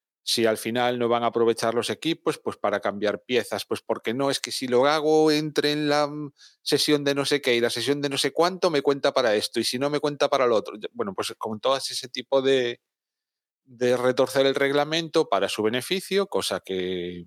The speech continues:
me parece lógica que lo hagan, pero bueno, pues también tendremos que ir viendo,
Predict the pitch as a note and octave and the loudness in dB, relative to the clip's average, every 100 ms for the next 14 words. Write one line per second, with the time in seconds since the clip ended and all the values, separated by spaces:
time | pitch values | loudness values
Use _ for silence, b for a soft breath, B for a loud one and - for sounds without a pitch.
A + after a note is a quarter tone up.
0 | _ G2+ G2 G2+ - G2+ G2+ - G2+ G#2 | _ -6 -2 -2 -2 -2 -2 -4 -6 -4
1 | A#2+ B2+ D#3+ F3 G#3 - G2+ G2 G2 A#2 | -2 0 0 -2 -6 -6 -6 -4 -4 -6
2 | C3+ C#3+ _ _ _ - G2+ G#2+ A2 G#2+ | -6 -8 _ _ _ -6 -4 -2 -4 -2
3 | A2+ A2 A2 G#2+ - G#2+ G#2 A2+ A#2 B2 | -2 -2 -2 -4 -2 -2 -2 0 -2 -2
4 | B2+ C#3 | -4 -4